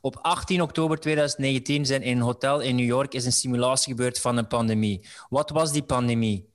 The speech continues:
Twee, twee maanden voor de uitbraak van corona. Een coronapandemie! Je vindt de video's op YouTube dat ze een coronapandemie gesimuleerd hebben en dan bekeken van hoe gaat dit het dagelijkse leven, de economie, het reizen beïnvloeden.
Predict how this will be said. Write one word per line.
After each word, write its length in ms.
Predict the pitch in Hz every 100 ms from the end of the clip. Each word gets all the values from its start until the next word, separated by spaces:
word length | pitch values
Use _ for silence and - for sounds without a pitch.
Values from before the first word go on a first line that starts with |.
| _
Twee, 240 | - 139 127
twee 240 | - 156
maanden 280 | 143 143 131
voor 140 | 139 143
de 80 | 131
uitbraak 400 | 143 135 135 127
van 160 | 131
corona. 400 | 120 147 143 131 - -
Een 160 | 208
coronapandemie! 1160 | 214 254 262 247 254 240 226 214 202 180 139 - _ _ _ _ _ _ -
Je 120 | 180
vindt 220 | 214 214
de 100 | 202
video's 500 | 180 214 214 202 190
op 180 | 190 190
YouTube 520 | 180 202 214 202 185
dat 140 | 175 175
ze 120 | 190
een 100 | 170
coronapandemie 1040 | 175 170 185 185 185 180 180 175 175 170 -
gesimuleerd 600 | 180 - 180 165 175 180
hebben 200 | 185 156
en 100 | 151
dan 140 | 170 175
bekeken 360 | 160 185 175
van 160 | 165 156 - - -
hoe 200 | 185 175
gaat 140 | 170
dit 100 | 175
het 120 | 170
dagelijkse 420 | 165 165 165 -
leven, 280 | 160 170 160
de 100 | 151
economie, 600 | 151 160 156 156 180 175
het 140 | 143 156
reizen 380 | 165 165 156
beïnvloeden. 500 | 151 143 143 139 135